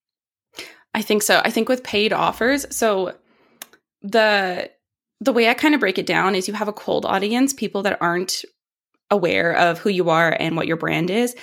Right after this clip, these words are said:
They're super great for your free offer because it doesn't take a lot to convince someone to sign up for your free offer, and then you can nurture them in your email sequence.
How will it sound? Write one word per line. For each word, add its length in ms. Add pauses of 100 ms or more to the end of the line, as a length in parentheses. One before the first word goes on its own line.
(200)
They're 180
super 440
great 340
for 320
your 300
free 280
offer 440
because 320
it 80
doesn't 220
take 160
a 40
lot 260
to 60
convince 360
someone 240
to 60
sign 240
up 120
for 80
your 140
free 180
offer, 440 (360)
and 140
then 100
you 80
can 160
nurture 300
them 200
in 100
your 100
email 280
sequence. 640